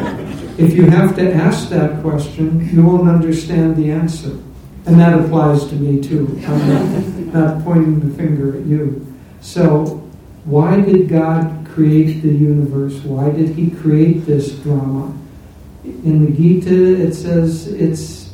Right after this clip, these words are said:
the dance of Shiva, the dance of, of, uh, Leela, the, the play of God.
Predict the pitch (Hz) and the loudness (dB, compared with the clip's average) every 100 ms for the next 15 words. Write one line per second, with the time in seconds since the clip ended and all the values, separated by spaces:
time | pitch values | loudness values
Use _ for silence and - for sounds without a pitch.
0 | - 160 - 156 160 165 - - 147 135 | -6 -4 -2 -2 -2 -4 -6 -4 -4 -4
1 | - - - - - - - - - 165 | -10 -16 -20 -20 -20 -20 -20 -20 -8 0
2 | 160 131 127 127 127 147 156 156 - 151 | 2 2 -4 -4 -4 -2 0 -2 -4 -4
3 | 135 - - - - - - 160 139 131 | -6 -10 -16 -20 -20 -20 -14 -6 -4 -4
4 | 127 - - - - 185 165 147 151 - | -8 -12 -20 -20 -16 -8 -4 -2 -2 -4
5 | - 165 175 160 139 131 127 151 139 139 | -4 2 4 4 2 -4 -6 -4 -4 -4
6 | 139 135 - - - 160 - - 185 185 | -6 -10 -16 -20 -8 -4 -4 -2 0 2
7 | 160 147 - - 139 127 127 | 2 0 -4 -6 -4 -4 -8